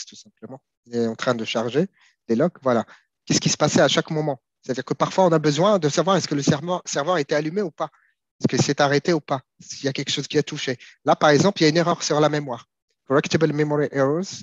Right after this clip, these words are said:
exceeded on dim B five. Alors là, si tu l'envoies ça, par exemple, pour les supports techniques, ils vont remplacer la barrette mémoire. Ça, c'est suffisant, d'accord ? Euh, c'est comme ça, en fait, qu'on, qu'on travaille sur les serveurs. C'est,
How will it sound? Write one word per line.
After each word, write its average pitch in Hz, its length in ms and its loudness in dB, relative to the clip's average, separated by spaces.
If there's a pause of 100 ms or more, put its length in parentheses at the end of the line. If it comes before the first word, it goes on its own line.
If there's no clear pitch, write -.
(140)
exceeded 151 440 -2 (120)
on 135 120 2
dim 139 200 -4
B 139 160 -6
five. 120 300 -2 (380)
Alors 127 160 2
là, 175 120 4
si 165 120 2
tu 156 140 -8
l'envoies 156 280 -2
ça, 151 160 -4
par 135 180 -4
exemple, 135 420 -6 (340)
pour 131 140 -4
les 127 60 0
supports - 340 -4
techniques, 185 440 -4 (380)
ils 127 80 -2
vont 151 180 2
remplacer 156 460 2
la 143 120 2
barrette 143 280 -4
mémoire. 123 260 -8 (1160)
Ça, 139 100 0
c'est 160 100 2
suffisant, 131 480 -2 (200)
d'accord ? 180 320 -6 (440)
Euh, 113 200 6
c'est - 160 2
comme 170 160 -2
ça, 196 140 4
en 147 100 4
fait, - 240 -4
qu'on, 117 340 -4
qu'on 127 180 -18
travaille 123 340 0
sur 117 200 -6
les 117 80 -8
serveurs. 107 440 -2
C'est, 113 280 -6